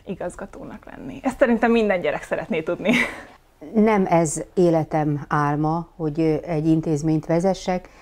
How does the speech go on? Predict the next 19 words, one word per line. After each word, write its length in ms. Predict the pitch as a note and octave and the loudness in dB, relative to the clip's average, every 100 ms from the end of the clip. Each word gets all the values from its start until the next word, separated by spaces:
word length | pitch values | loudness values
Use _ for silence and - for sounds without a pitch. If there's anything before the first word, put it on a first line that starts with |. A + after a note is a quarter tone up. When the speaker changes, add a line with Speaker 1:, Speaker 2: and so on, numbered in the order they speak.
| - - | -20 -4
Speaker 2:
Én 280 | G3+ F#3+ G3 | 2 2 2
alapvetően 680 | F3 E3+ D#3 E3+ E3+ E3 D#3+ | 0 0 -2 -6 -2 -2 0
pedagógusnak, 920 | E3+ D#3 D3+ E3 D3+ D#3+ - D#3+ D3+ | 2 2 0 -2 -4 -8 -6 -8 -6
tanárnak, 680 | - D#3+ D3+ D3 D3 C#3+ - _ _ _ _ | -2 0 2 0 -2 -4 -10 _ _ _ _
méghozzá 380 | - D#3+ E3 D3+ | -2 0 0 0
kémia 420 | - F3+ E3+ D#3 | 2 2 2 0
tanárnak 600 | D3 D3 D3 D3 D3 D3 | -2 -4 -2 0 -2 -4
tartom 460 | - D3 D3 D3 C#3 | -4 -4 -4 -4 0
magam. 440 | D#3 D#3+ F3+ F#3+ - - - - | 0 0 0 -2 -6 -20 -20 -8
Ez, 280 | - E3+ D#3+ | 0 0 0
mint 300 | F#3 E3+ D#3+ | 0 2 2
ahogy 400 | D#3+ E3 D#3 - - | 0 0 -2 -4 -6
mindenki 540 | - F#3 F#3+ E3+ E3 D#3+ | 0 2 4 2 0 -2
tudja, 500 | E3+ E3 F3 F3+ F3+ | 0 2 2 2 -2
rajtam 500 | E3+ E3+ E3 - D3+ | 0 0 0 -4 -4
maradt 560 | D#3 D#3 D3+ D3 - _ _ _ _ _ | -2 -2 -2 -4 -14 _ _ _ _ _
ez 220 | D#3 D3 | -2 0
a 340 | D3+ D3 C3+ _ | -2 -4 -8 _
pozíció. 720 | E3+ F3 F#3 F3 F3+ E3+ D#3+ | -2 2 0 2 2 4 2